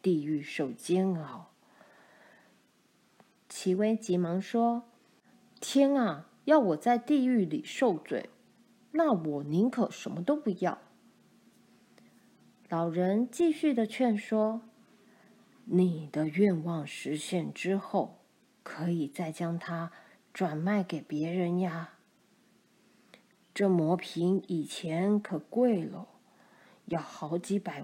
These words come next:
万呢。但是因为魔瓶的主人一定要以比原本更低的价钱将它卖出。所以几百年下来，魔瓶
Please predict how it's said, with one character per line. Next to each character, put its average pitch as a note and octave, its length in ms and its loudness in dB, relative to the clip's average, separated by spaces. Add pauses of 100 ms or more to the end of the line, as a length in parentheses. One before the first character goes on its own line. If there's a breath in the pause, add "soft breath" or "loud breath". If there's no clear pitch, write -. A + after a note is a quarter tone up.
万 F#3+ 280 0 (120)
呢。 - 80 -14 (1200 soft breath)
但 E3 280 -6
是 D3 420 -8 (100)
因 F3 200 0
为 E3+ 140 0
魔 D#3 300 0
瓶 E3+ 280 -6
的 F3+ 120 -2
主 A#2+ 340 -10
人 C#3 340 -10 (640 loud breath)
一 E3+ 80 2
定 E3+ 240 0
要 E3 200 -2
以 - 280 -10
比 C#3+ 300 -6
原 E3+ 280 0
本 E3 260 -2
更 G3 260 2
低 F#3 180 -6
的 E3 140 -4
价 F#3 440 -6
钱 D3 460 -16
将 E3 180 -4
它 E3 140 -8
卖 F#3 320 -2
出。 D3 400 -12 (880 loud breath)
所 G#3 400 0
以 F#3 260 2
几 F3+ 260 -2
百 F#3 280 -2
年 D#3 260 -4
下 E3+ 380 -4
来， D3 420 -16 (460 loud breath)
魔 F#3+ 260 2
瓶 G3 640 0